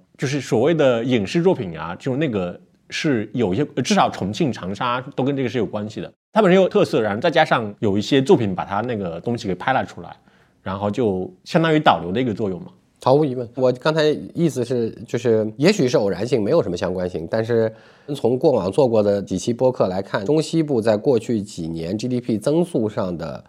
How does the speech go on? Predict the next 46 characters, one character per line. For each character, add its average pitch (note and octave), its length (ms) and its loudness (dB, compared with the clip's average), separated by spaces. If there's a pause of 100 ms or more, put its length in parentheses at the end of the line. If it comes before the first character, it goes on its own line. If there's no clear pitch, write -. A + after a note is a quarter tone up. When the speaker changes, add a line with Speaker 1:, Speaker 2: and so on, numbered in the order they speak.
Speaker 2:
较 - 180 4
好 - 200 2
增 D#3 200 2
长， F#2 260 -4
最 G2+ 120 0
少 - 220 -8
是 - 160 -16
受 A2+ 180 0
益 G2+ 80 0
于 F#2+ 100 0
中 G2+ 160 2
欧 G#2 100 2
班 G2+ 140 2
列 G#2 140 2
等 F2 180 -2
等。 G#2+ 140 -6 (300)
那 A#2 480 2
在 C3+ 160 4
经 E3 160 2
济 E3 80 2
增 E3 80 4
长 D3+ 120 0
的 A2+ 80 2
过 D#3+ 220 4
程 G#2+ 220 -2
当 A#2 200 2
中， A#2+ 160 2
他 A#2 160 -2
们 A2 140 -2
逐 G#2 160 -4
渐 B2 240 0
成 G2+ 240 -6
为 G2+ 160 0
了 G2+ 300 -2 (220)
有 G#2 240 2
关 C#3 280 2
注 D#3 160 0
度 B2 180 -2
和 G#2 220 -2
热 C3 220 2
点 F2+ 200 -4
的 F2 80 -6
城 F#2+ 280 -8
市。 - 160 -4
当 A2+ 160 0
然， A#2 180 0